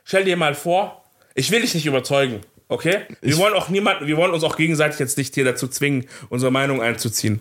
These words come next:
Speaker 2: Wird eh nicht
Speaker 1: Äh,
Speaker 2: passieren.
Speaker 1: oder zu identifizieren oder zu übernehmen. Aber stell dir mal vor, Okan, du warst, du bist auch, du bist ein sehr modischer Mensch, wenn ich sagen darf. Du kannst dich
Speaker 2: Dankeschön.
Speaker 1: echt gut kleiden. Und wenn du, wenn du dich jetzt mal, wenn du dir mal überlegst, du warst, du bist jetzt, ähm,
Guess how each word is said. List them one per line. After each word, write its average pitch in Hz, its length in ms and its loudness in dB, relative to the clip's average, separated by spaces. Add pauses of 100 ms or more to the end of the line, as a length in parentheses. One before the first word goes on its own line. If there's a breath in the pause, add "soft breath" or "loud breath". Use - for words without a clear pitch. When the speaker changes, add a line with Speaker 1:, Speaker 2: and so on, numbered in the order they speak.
Speaker 2:
Wird 117 160 -2
eh 113 100 2
nicht 127 120 4
Speaker 1:
Äh, 139 80 0
Speaker 2:
passieren. 151 340 2
Speaker 1:
oder 147 120 -2
zu 165 100 0
identifizieren 143 540 0
oder 131 100 4
zu 143 100 -4
übernehmen. 120 480 0 (460 loud breath)
Aber 151 220 0
stell 214 180 0
dir 247 80 2
mal 185 140 0
vor, 185 200 0
Okan, 175 300 2
du 156 180 -2
warst, - 460 -2 (200 soft breath)
du 160 140 2
bist 175 320 0
auch, 156 140 2
du 151 160 0
bist 165 180 -2
ein 156 40 -4
sehr 160 160 4
modischer 160 400 0
Mensch, 185 340 0
wenn 135 140 0
ich 127 80 -4
sagen 139 260 0
darf. 170 360 -2 (360 loud breath)
Du - 100 -20
kannst 147 180 2
dich 160 80 4
Speaker 2:
Dankeschön. - 60 4
Speaker 1:
echt 139 60 2
gut 156 200 -2
kleiden. 160 400 0 (340 loud breath)
Und 139 100 -2
wenn 151 140 2
du, 156 300 0 (160 loud breath)
wenn 156 100 2
du 170 80 4
dich 170 160 0
jetzt 185 240 -2
mal, 170 380 2
wenn 151 200 2
du 165 60 0
dir 165 140 0
mal 165 180 2
überlegst, 160 400 0
du 156 60 -2
warst, 156 260 2
du 147 100 -2
bist 151 140 0
jetzt, - 220 -4
ähm, 135 380 2